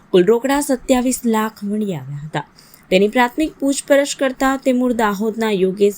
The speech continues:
ટેકચંદ પ્રીતમાણી હોવાનું બહાર આવ્યું હતું, તેમજ તે સોપારીનો વેપારી હોવાનું અને અંકલેશ્વરમાં કોઈ વેપારીને પૈસા આપવા આવ્યો હોવાનું પણ જણાયું હતું. રેલવે પોલીસે હાલ એકતાળીસ એક ડી મુજબ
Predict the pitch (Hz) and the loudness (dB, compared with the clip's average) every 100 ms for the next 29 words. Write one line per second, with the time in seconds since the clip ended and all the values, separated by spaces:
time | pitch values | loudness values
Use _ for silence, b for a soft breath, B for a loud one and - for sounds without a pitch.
0 | - 196 190 - 208 208 185 196 190 196 | -2 -2 0 -2 -2 -2 0 0 0 -2
1 | 196 196 190 185 185 190 196 185 175 180 | 0 0 -2 -4 -4 -2 -2 -4 -8 -6
2 | 196 185 185 190 196 190 143 - B B | -6 -6 -8 -8 -6 -8 -12 -14 B B
3 | B 156 160 - - - 190 220 208 220 | B -4 -4 -4 -4 0 -2 0 0 0
4 | 220 196 185 202 196 202 185 196 208 208 | 0 0 0 0 0 0 -2 -4 -2 0
5 | 208 170 - B B B - 190 214 247 | 0 -2 -6 B B B 0 2 2 2
6 | 233 254 262 285 277 240 262 254 262 254 | 0 0 2 2 2 0 2 2 0 0
7 | 226 220 262 226 - 240 226 214 226 220 | 0 0 -2 -2 -2 -2 0 0 -2 -2
8 | 214 214 214 208 220 208 190 147 147 147 | -2 -2 -2 -4 -4 -4 -6 -8 -8 -10
9 | 165 - - _ B B B 180 190 196 | -10 -10 -12 _ B B B 0 2 2
10 | 220 240 269 302 262 247 247 - 208 - | 2 0 0 0 0 0 0 0 -2 0
11 | 220 220 233 - 208 214 - 202 202 208 | 2 2 -2 0 2 2 0 -2 0 2
12 | 202 202 214 | 0 0 -2